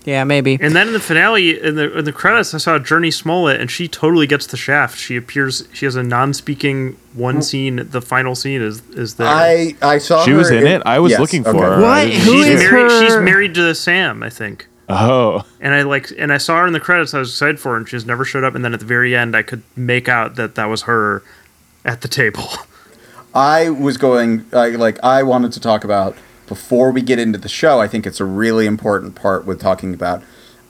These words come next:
Speaker 3: we did the same thing with, uh, Supernatural, where we talked about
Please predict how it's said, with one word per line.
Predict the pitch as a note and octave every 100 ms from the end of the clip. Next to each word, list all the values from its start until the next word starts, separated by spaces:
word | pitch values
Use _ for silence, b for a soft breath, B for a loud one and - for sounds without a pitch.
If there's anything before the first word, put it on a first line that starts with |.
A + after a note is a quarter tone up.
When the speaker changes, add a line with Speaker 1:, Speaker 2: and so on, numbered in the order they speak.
| _ _
Speaker 3:
we | - A2+
did | A2+ B2
the | C3+
same | C3 B2
thing | A#2 A#2+ A2 G2+
with, | G#2 F#2+
uh, | F#2+ F#2
Supernatural, | - B2 G#2+ G2+ G#2+ A#2+
where | A2
we | G2
talked | G2 G2 -
about | G2 F#2+ -